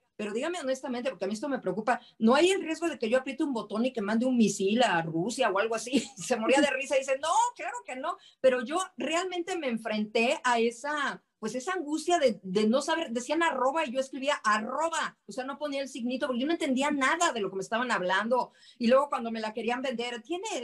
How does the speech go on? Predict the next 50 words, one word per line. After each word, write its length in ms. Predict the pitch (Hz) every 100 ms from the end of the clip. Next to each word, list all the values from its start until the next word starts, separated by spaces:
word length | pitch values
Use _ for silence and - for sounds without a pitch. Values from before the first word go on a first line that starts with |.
| 220
tantas, 400 | 285 294 302 294
este, 240 | 202 202
capacidad 400 | 196 190 214 240
de 80 | 269 220
bytes", 460 | 170 190 247 247 220
y 80 |
yo, 120 | 202 214
"¿Qué 80 |
son 240 | - 339 277
bytes?". 380 | 170 196 311 214
O 80 |
sea, 240 | 185 208 - -
bytes 260 | - 240 262
para 200 | 320 294
mí 80 | 233
era 100 | 254
un 60 |
perrito 400 | 254 240 214 220
que 80 | 262
mordieran 480 | 190 175 185 240 247
los 140 | 185
bytes, 360 | 165 233 - -
¿no? 140 | 240
O 40 | 277
sea, 140 | 269
no 120 | 262 311
entendía 340 | 330 277 262
yo 140 | 262
nada. 360 | 226 175 147 - _ _ _
Entonces 400 | - 262 311 311
tuvimos, 520 | 277 285 311 359 - -
eh, 180 | 214 220
mi 140 | 233
generación 500 | 240 226 220 226 330
tuvo 220 | 349 381 415
que 200 | 262 -
crecer 680 | 196 190 - 202 269 349
con 160 | - 226
la, 240 | 190 180
con 140 | 180 175
la 100 | 165
computación. 600 | 170 170 170 165 220 226 -
Entonces 320 | - 240 285 277
imagínate 480 | 262 262 330 339
todo 220 | 330 277 330
lo 140 | 330
que 140 | 233
yo 140 | 202 233
no 140 | 254
aprendí 640 | 254 - 226 196 208 220